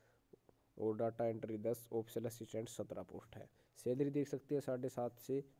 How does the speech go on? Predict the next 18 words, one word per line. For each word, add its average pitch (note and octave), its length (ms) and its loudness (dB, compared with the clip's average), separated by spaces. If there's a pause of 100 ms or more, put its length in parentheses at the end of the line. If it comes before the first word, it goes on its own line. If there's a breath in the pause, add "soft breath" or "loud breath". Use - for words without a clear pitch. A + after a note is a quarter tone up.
चौदह A#2+ 300 0
हज़ार G#2 220 -2
के A2 140 -6
बीच G#2 280 -10
होगी। G2 240 -16 (840 soft breath)
टेंथ D3 220 4
और D3 120 -2
प्लस C3+ 300 -2
टू C#3+ 80 0
पास C3+ 260 0
वालों B2+ 220 0
के B2 120 -4
लिए B2+ 140 2
एक A#2+ 100 -6
सौ - 140 -6
उनतालीस A#2+ 460 0
पोस्ट A#2+ 320 -4
हैं। B2+ 220 -4